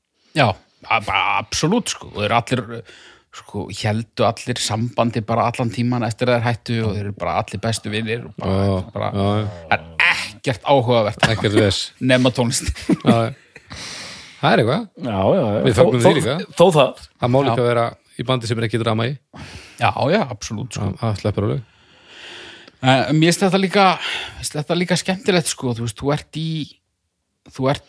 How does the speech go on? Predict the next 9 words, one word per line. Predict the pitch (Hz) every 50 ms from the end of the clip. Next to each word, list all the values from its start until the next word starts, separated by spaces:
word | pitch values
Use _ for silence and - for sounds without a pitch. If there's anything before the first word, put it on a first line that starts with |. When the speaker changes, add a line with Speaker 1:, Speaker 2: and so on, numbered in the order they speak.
| _ -
Speaker 1:
tónlistarmaður, | - - 139 160 165 151 - 170 165 165 156 151 135 127
þú | 135 143
ert | 139 - _ - - - _ -
rúmlega | 135 120 135 147 160 160 160 147 -
fimmtugur, | - - 175 - - - - - 160 160 156 139 123 123
þú | - 139 139
er | 131 - -
einhvern | 131 120 131 131
veginn | 127 117 107